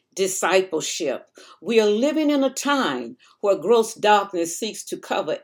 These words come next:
everything and everyone. My message today is on what it means to be a disciple of Jesus Christ. It is only through true discipleship that the light of God in us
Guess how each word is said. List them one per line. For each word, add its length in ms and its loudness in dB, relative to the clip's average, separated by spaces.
everything 760 -4
and 200 -4
everyone. 760 0
My 260 0
message 500 -4
today 420 2
is 160 -2
on 160 0
what 260 -2
it 160 -2
means 540 0
to 160 -10
be 340 -6
a 120 -2
disciple 960 -6
of 140 -2
Jesus 520 -6
Christ. 800 -8
It 140 4
is 240 -2
only 400 2
through 300 -4
true 360 -6
discipleship 1120 -6
that 240 0
the 100 4
light 380 2
of 160 -2
God 500 -2
in 260 2
us 380 -2